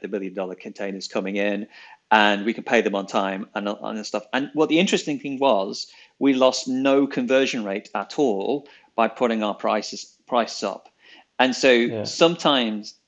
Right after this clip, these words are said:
Speaker 1: it can be as simple as realizing that you're not selling on price. In this case, we weren't as much, and we could get an extra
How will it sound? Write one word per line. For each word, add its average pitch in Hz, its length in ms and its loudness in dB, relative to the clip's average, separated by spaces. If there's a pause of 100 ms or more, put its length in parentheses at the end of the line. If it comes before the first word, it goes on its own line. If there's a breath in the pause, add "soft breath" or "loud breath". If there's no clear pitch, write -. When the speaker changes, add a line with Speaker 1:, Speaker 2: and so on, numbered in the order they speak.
(160)
Speaker 1:
it 139 160 -6
can 131 160 -2
be 131 220 -2
as 147 240 6
simple 165 560 -2
as 104 360 0
realizing 113 680 0
that 104 340 -4 (440 soft breath)
you're 123 240 2
not 135 500 4
selling 131 480 4
on 95 160 -4
price. 101 360 -2
In 120 60 -4
this 110 120 -4
case, 110 240 0
we 104 80 -6
weren't 98 500 0 (200)
as 113 200 6
much, - 480 -2 (380 loud breath)
and 107 500 2 (180)
we 120 320 0
could - 180 -10
get 117 200 2
an 107 100 -4
extra 104 540 -4